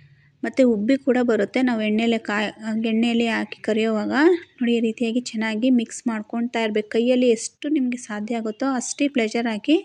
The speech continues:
ಚೆನ್ನಾಗಿ ಮಿಕ್ಸ್ ಮಾಡಿಕೊಂಡು ಲಾಸ್ಟಲ್ಲಿ ಒಂದು ಸ್ಪೂನ್ ಆಗೋಷ್ಟು ಎಣ್ಣೆ ಹಾಕ್ಬಿಟ್ಟು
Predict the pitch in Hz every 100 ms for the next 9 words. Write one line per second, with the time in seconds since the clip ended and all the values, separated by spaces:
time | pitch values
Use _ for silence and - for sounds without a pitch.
0 | - - - - _ - 240 233 226 311
1 | 370 254 - 240 226 - 214 247 294 247
2 | 226 - 226 247 294 269 285 - - 269
3 | 240 220 214 - 247 220 214 233 220 -
4 | 202 277